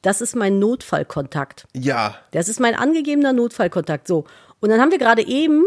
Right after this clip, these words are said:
Speaker 1: beim Essen gesessen und ich hab zu meinem Sohn gesagt, ich so, „Du, hm, hm. Erinnerst du dich noch dran, als du neulich mit mir im Hauswirtschaftsraum warst und diese weißen Plastikdinger gefunden hast?“ „Ja.“ „Was hab ich dir denn gesagt, was man damit nicht machen darf?“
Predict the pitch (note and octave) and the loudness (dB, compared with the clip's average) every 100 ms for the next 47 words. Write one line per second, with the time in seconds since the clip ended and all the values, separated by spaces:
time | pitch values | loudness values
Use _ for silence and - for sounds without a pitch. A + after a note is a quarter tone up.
0 | G#4 A3 - C#4 - B3+ E3 E3 F3+ B3 | 2 0 0 -2 0 0 2 0 0 -2
1 | C#4+ - A3 G#3+ B3+ - G#3+ G3+ G#3 F#3 | -4 -4 -4 -2 -4 -6 -2 0 0 0
2 | B3 E4 A3+ F3+ G3 G3 - G#3+ G#3+ B3+ | 0 2 2 0 -2 -6 -6 -4 -2 -2
3 | G4+ - E3+ E3 D#3 D#3 A#3 - _ _ | -2 -4 -4 -2 -2 -2 -2 -4 _ _
4 | _ _ _ _ - F#3 E4+ A#4+ C#4+ B3 | _ _ _ _ -8 0 2 2 0 -4
5 | A#3 A#3 B3+ C#4+ C4+ A3+ C4+ D#4+ C4 A#3+ | -4 -2 0 0 -2 0 0 -2 -6 -4
6 | A3+ A3 D#4+ - - G3+ - F3+ F#3+ G3 | -2 -2 -2 -4 -6 -6 -4 -4 -2 -2
7 | A#3 G3+ G3+ G3 F#3 B3 - C4 C4+ C4+ | -4 -4 -2 -2 0 -2 -4 -4 -4 -4
8 | C#4 - E3+ D#3+ D#3 - E3+ D#3 D#3 E3+ | -6 -2 0 0 -2 -4 -4 -2 -4 -4
9 | A3+ _ _ _ D#3 D3+ C3+ D3 G#3 _ | -6 _ _ _ -8 -6 -4 -6 -10 _
10 | _ _ - C4 A4 G#4+ D4 C4 A#3 G#3 | _ _ -6 -2 0 -2 -2 -2 -2 0
11 | G3 F3+ F3 G3+ F#3+ F#3 F#3 E3+ G3 - | -2 -2 -4 -2 -2 0 -2 -4 -6 -4
12 | F3+ F3 D#3 D3 | -4 -4 -4 -6